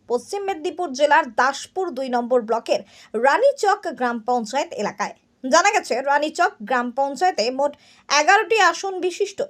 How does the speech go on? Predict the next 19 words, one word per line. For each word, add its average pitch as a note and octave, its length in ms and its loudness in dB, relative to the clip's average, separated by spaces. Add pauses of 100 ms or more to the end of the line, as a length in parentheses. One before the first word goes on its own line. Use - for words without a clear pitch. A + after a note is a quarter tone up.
(460)
তার D#4+ 140 4
মধ্যে G#4 240 4 (120)
এবারের A4+ 360 6
পঞ্চায়েত F4+ 480 2
নির্বাচনে E4 500 0 (100)
ছটি D4+ 240 0
আসন C4+ 300 0
পায় A3+ 180 -2
বিজেপি A#3+ 540 -6 (180)
এবং C#4 300 -2 (220)
পাঁচটি C#4 420 -2
আসন D#4+ 300 -6
পেয়েছিল C#4+ 380 -8 (180)
তৃণমূল। G3+ 380 -10 (460)
বর্তমানে F#4 500 4
এই F#4+ 140 0
গ্রাম E4+ 280 4
পঞ্চায়েতটি F4 680 2
বিজেপির D#4+ 500 -2